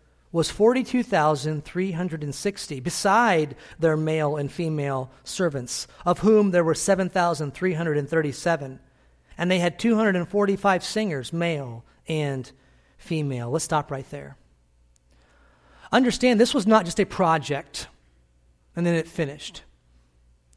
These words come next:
Not just a task that they were able to check off their list, but what happens here is they're able to promote what God wants them to promote,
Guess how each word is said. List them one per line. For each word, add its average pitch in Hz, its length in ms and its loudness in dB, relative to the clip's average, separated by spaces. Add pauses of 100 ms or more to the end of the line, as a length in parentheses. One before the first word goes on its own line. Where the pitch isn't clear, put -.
(880)
Not 214 240 4
just - 180 0
a 277 60 0
task 160 760 0 (120)
that 196 100 0
they 190 100 6
were 190 120 6
able 208 260 6
to 202 120 0
check - 400 2
off 190 320 6
their 175 180 4
list, 175 680 2 (380)
but 214 120 8
what 214 200 8
happens 233 600 2
here 160 220 0
is 180 200 -2
they're 214 160 6
able 214 280 2
to 220 140 -4
promote 226 560 4 (520)
what 185 240 2
God 208 300 0
wants 185 260 0
them 202 160 -2
to 202 140 -2
promote, 180 520 0